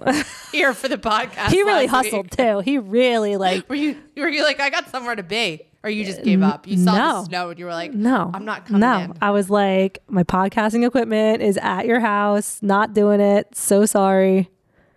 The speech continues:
Speaker 1: Right.
Speaker 2: The end.
Speaker 1: Well, we're happy to have you back.
Speaker 2: Thank you. Happy to be here.
Speaker 1: Okay, so back to the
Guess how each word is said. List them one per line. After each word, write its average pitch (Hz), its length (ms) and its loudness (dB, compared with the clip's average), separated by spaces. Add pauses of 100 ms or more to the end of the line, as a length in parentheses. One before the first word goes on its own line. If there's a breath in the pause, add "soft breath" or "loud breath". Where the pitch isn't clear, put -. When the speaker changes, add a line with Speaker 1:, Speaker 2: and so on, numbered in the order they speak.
Speaker 1:
Right. 147 280 -8
Speaker 2:
The 190 140 0
end. - 280 -6
Speaker 1:
Well, 202 100 -4
we're 202 80 -2
happy 180 240 -6
to 165 60 -10
have 151 180 -6
you 143 40 -12
back. 135 280 -14
Speaker 2:
Thank 427 340 0
you. 269 140 4
Happy 240 420 2
to 311 80 0
be 349 120 2
here. 220 540 0
Speaker 1:
Okay, 196 340 -6
so 175 420 -6 (160)
back 208 300 -4
to 262 440 -6 (560)
the 185 560 -8